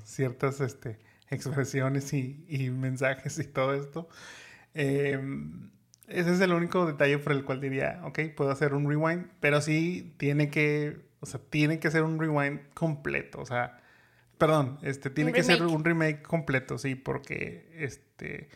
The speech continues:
Speaker 1: le puedes meter cosas de actualidad como acabas de mencionar, pues meter nuevos elementos que son los de hoy en día, este, y a lo mejor descartar unas cositas que, que están ahí que hoy ya no son vigentes.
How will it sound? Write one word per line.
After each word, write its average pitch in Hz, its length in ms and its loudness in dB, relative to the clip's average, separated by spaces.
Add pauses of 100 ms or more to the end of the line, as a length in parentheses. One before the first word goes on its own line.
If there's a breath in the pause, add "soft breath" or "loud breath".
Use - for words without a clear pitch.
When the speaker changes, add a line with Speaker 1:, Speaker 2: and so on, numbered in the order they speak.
(800 loud breath)
Speaker 1:
le 170 200 2
puedes 160 260 6
meter 151 340 2
cosas 151 280 4
de 147 80 6
actualidad 131 500 2
como 127 340 0
acabas 113 320 -4
de 123 80 -4
mencionar, 170 600 -2
pues 156 140 -2
meter 131 320 0
nuevos 135 280 2
elementos 135 560 0
que 127 160 0
son 143 260 2
los 147 140 2
de 135 160 2
hoy 135 200 0
en 139 140 0
día, 160 500 -2
este, 135 640 -10
y 147 100 -2
a 135 60 2
lo 135 80 0
mejor 127 300 0
descartar 139 520 0
unas 139 220 -6
cositas 120 460 -4
que, - 360 -10
que 139 80 -2
están 131 280 -2
ahí 139 240 0
que 147 100 0
hoy 135 180 -2
ya 135 140 0
no 131 140 -4
son 127 220 -4
vigentes. 165 520 -6